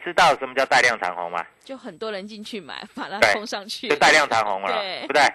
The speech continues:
Speaker 2: 嗯。
Speaker 1: 高档的带量长红，通常就是所谓的不太会涨了。
Speaker 2: 嗯。
Speaker 1: 好不好？啊，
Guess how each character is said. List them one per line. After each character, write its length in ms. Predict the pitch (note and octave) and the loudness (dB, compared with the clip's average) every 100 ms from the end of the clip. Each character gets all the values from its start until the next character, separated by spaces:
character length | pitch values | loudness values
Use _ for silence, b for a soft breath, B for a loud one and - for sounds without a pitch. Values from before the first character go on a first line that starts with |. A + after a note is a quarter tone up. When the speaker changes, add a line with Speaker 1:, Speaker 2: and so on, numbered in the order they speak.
| - | -4
Speaker 2:
嗯。 540 | B3+ C4 A3+ G3+ D4 C#4+ _ _ | -18 -16 -16 -18 -20 -20 _ _
Speaker 1:
高 240 | G#3 A3 A3+ | 6 6 6
档 200 | E3+ F#2+ | 4 0
的 120 | G#2 | -2
带 240 | - D3+ A#2 | 2 4 6
量 200 | A2+ F#2 | 4 0
长 180 | - F2 | -8 -8
红， 200 | F#2+ D#2+ G2 - | -10 -12 -16 -6
通 340 | - A3+ A#3 G#3+ | 2 2 0 -4
常 260 | G#2 F2+ F#2+ A#2+ | -2 -2 -8 -14
就 260 | - C3+ E2+ | -6 -6 -6
是 340 | - - E2+ - - | -12 -14 -14 -12 -10
所 240 | - - A#2+ | -10 -10 -8
谓 220 | A2 F2 _ | -8 -8 _
的 100 | - D#2+ G2 B2 _ _ _ _ _ _ - | -16 -16 -20 -20 _ _ _ _ _ _ -12
不 80 | |
太 140 | G#2+ A2+ | -4 -2
会 120 | G2+ | -2
涨 140 | - - | -6 -10
了。 80 | - - | -14 -18
Speaker 2:
嗯。 340 | B3+ B3 G#3 - _ _ _ | -14 -12 -14 -18 _ _ _
Speaker 1:
好 80 | - | 0
不 40 | A#2+ | 2
好？ 220 | A2 - _ _ _ | 2 0 _ _ _
啊， 260 | G#2 E2+ | -2 -2